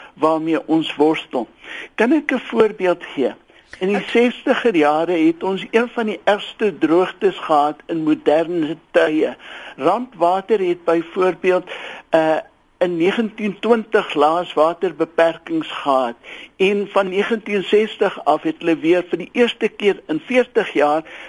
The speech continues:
begin om waterbeperkings in te stel. Maar wat toe gebeur het, is die regering het proaktief te werk gegaan. Hy het 'n hele klomp,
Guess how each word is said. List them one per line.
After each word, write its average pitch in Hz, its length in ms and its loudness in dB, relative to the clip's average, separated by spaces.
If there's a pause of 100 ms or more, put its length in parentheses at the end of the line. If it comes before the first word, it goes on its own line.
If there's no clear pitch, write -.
(140)
begin 185 340 0
om 160 140 2
waterbeperkings 151 1120 0
in 165 220 -2
te 165 160 2
stel. 143 340 0 (320)
Maar 196 520 2
wat 190 240 0
toe 269 160 -2
gebeur 180 540 2
het, 180 280 -2
is 160 180 -2
die 170 200 0
regering 202 580 2
het 170 160 -4
proaktief 196 720 0
te 175 160 2
werk 160 340 0
gegaan. 160 440 0 (460)
Hy 151 120 2
het - 80 -6
'n 170 100 -2
hele 226 320 4
klomp, 156 380 -4